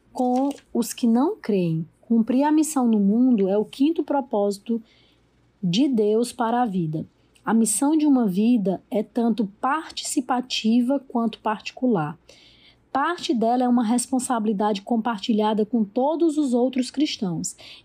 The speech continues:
e parte é uma tarefa exclusivamente sua. Nos próximos e últimos capítulos falaremos sobre ambas. A palavra missão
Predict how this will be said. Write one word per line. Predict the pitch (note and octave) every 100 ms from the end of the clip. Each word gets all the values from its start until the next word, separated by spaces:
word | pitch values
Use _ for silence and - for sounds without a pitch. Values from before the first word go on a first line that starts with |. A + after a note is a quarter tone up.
| -
e | B3+
parte | - F#3+ G3 G#3+ - -
é | - G#3+
uma | A3+ A3+
tarefa | G3 G3 G#3 - - B3
exclusivamente | B3+ C#4+ - - C4+ B3+ B3+ A#3 A#3 G#3+ G#3+ G#3 -
sua. | - - E3+ D#3 - - - -
Nos | A3+ A3+
próximos | - B3 D4+ - D#4+ D4+
e | C4
últimos | B3 A#3 A3 A3
capítulos | B3+ B3 - A#3 B3 B3 -
falaremos | A3+ A#3 A3 G#3+ A3 A3
sobre | A3+ G3 B3+
ambas. | B3+ E3+ D3+ E3+ - - - -
A | F#3+
palavra | A#3 A3+ C4 D#4+
missão | D4+ B3 - - B3 C4 G#3+